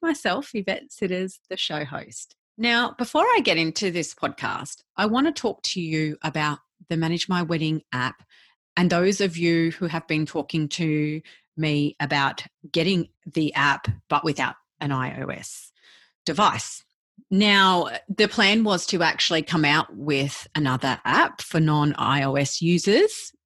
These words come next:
this year, but obviously covid has thrown twenty twenty up in the air, and the wedding industry has certainly taken a bit of a tumble.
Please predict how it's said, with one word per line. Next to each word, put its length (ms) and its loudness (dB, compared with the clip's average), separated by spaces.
this 380 0
year, 420 2
but 160 2
obviously 840 0
covid 420 -4
has 280 -4
thrown 260 0
twenty 380 0
twenty 840 0
up 120 -4
in 100 0
the 200 2
air, 220 0
and 400 -2
the 120 -4
wedding 280 0
industry 500 -2
has 220 -2
certainly 840 -4
taken 300 -2
a 40 -4
bit 140 -4
of 100 -4
a 40 -6
tumble. 560 -2